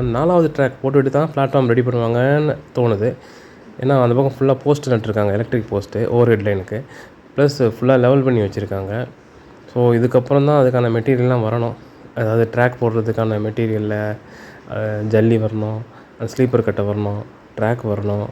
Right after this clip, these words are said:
அதெல்லாம் வச்சு போடணும். அப்புறம் ஏதாவது இன்டர்சேஞ்சிங் பண்ண முடிஞ்சா அதோட வேலையெல்லாம் பண்ணணும் அவங்களுக்கு.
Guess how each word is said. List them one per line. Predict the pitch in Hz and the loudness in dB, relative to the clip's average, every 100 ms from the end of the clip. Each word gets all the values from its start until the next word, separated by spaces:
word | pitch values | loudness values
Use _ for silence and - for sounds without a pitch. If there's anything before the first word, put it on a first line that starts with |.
| - | -6
அதெல்லாம் | 110 110 110 113 | -2 2 4 2
வச்சு | 107 107 | 0 -4
போடணும். | 104 104 104 104 - | -4 -4 -4 -4 -6
அப்புறம் | 107 123 113 - - - - | -6 -4 -4 -8 -20 -20 -6
ஏதாவது | 117 117 117 | 0 2 2
இன்டர்சேஞ்சிங் | 120 143 143 131 123 - | 2 0 2 2 0 0
பண்ண | 113 | 0
முடிஞ்சா | 110 107 123 139 - | 0 0 0 -2 -4
அதோட | 110 117 113 123 | 0 0 0 -4
வேலையெல்லாம் | 113 110 113 117 | -2 0 0 0
பண்ணணும் | 110 107 104 | -2 -4 -2
அவங்களுக்கு. | 104 104 104 | -2 -4 -8